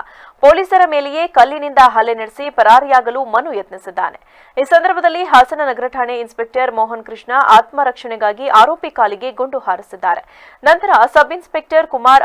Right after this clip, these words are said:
ಆರೋಪಿಯನ್ನ ಜಿಲ್ಲಾಸ್ಪತ್ರೆಗೆ ದಾಖಲಿಸಿ ಚಿಕಿತ್ಸೆ ಕೊಡಿಸಿದ್ದಾರೆ. ಬುಧವಾರ ನಸುಕಿನ ಜಾವ ಎರಡು ಗಂಟೆಗೆ ಬೈಪಾಸ್ ರಸ್ತೆಯ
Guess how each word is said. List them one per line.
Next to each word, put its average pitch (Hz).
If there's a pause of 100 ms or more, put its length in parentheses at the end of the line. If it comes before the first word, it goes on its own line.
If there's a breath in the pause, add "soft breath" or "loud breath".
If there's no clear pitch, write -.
ಆರೋಪಿಯನ್ನ 233 (100)
ಜಿಲ್ಲಾಸ್ಪತ್ರೆಗೆ 220
ದಾಖಲಿಸಿ 202
ಚಿಕಿತ್ಸೆ 277
ಕೊಡಿಸಿದ್ದಾರೆ. 180 (420 soft breath)
ಬುಧವಾರ 277 (140)
ನಸುಕಿನ 294
ಜಾವ 262 (100)
ಎರಡು 247
ಗಂಟೆಗೆ 247
ಬೈಪಾಸ್ 247
ರಸ್ತೆಯ 233